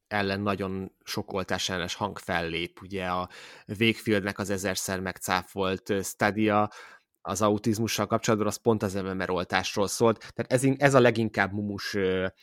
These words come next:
ö, oltás. Ugye a momsz, ö, a kanyaró és a rubeolának az oltásáról beszélünk. Mindegyik olyan betegség, ami ellen akár jogosan is mondhatnák az oltás ellenes hangok, hogy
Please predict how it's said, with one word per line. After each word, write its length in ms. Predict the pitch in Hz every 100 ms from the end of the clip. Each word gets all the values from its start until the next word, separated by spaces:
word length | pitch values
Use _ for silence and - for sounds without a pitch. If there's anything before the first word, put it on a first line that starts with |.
| - - _
ö, 340 | - 98 92 95
oltás. 640 | 113 113 110 127 131 - - - _ _ _
Ugye 240 | - 104 107
a 80 | 104
momsz, 480 | 123 123 - - -
ö, 260 | 107 95 95
a 120 | 95
kanyaró 440 | - 110 104 104
és 200 | 101 98
a 280 | 104 95 92 104
rubeolának 680 | 107 101 98 95 92 95
az 120 | 101 104
oltásáról 580 | 98 101 - 104 87
beszélünk. 540 | 87 113 - 123 120 123 _ _
Mindegyik 480 | - 120 107 95 104
olyan 200 | 117 101
betegség, 500 | 98 98 104 - 104
ami 200 | 101 104
ellen 320 | 101 107 107 - - -
akár 300 | 139 - 113
jogosan 380 | 135 117 - 101
is 140 | 92
mondhatnák 600 | 110 95 95 - 92 90
az 100 | 101
oltás 360 | 98 87 92 -
ellenes 280 | 92 90
hangok, 320 | - 104 98 -
hogy 140 | 98